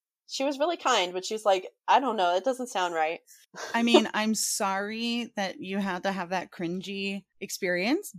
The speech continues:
Speaker 2: but I'm so happy that she was asking questions and
Speaker 1: Yeah.
Speaker 2: being sort of standoffish about it and being like, "I don't know. This seems like a red flag. I need more information."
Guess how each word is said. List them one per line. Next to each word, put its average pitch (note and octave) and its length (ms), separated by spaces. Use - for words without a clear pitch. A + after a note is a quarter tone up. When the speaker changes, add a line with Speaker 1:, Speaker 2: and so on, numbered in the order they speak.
Speaker 2:
but G3+ 360
I'm A3+ 220
so B3 600
happy C4 540
that B3 220
she D#4 360
was D#4+ 180
asking D4 540
questions C#4 720
and A3+ 300
Speaker 1:
Yeah. G#3+ 80
Speaker 2:
being C4 480
sort B3 200
of A3+ 60
standoffish B3+ 800
about G3+ 320
it G3 100
and G3 100
being G#3 200
like, G3+ 200
"I D#4+ 200
don't E4 160
know. D4+ 160
This A3 180
seems C#4 180
like C4+ 140
a B3+ 60
red A#3+ 280
flag. G3 440
I G3 80
need A3 200
more A3 160
information." G#3+ 560